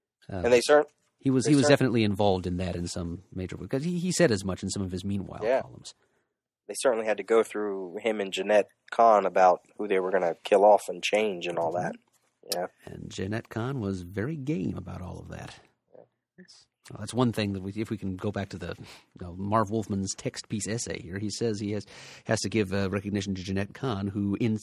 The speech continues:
Speaker 1: who, quote, "insisted we be more daring, more bold, not to be afraid to make even larger and more significant changes.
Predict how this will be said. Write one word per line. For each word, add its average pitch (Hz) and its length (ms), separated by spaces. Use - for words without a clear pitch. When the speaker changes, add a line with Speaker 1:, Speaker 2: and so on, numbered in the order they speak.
Speaker 1:
who, - 100
quote, - 360
"insisted 143 680
we 113 80
be 110 160
more 147 480
daring, 90 640
more 147 500
bold, - 560
not 127 260
to 160 60
be 156 120
afraid 139 320
to 117 60
make 113 200
even 113 220
larger 131 420
and 110 100
more 135 200
significant 107 500
changes. 98 500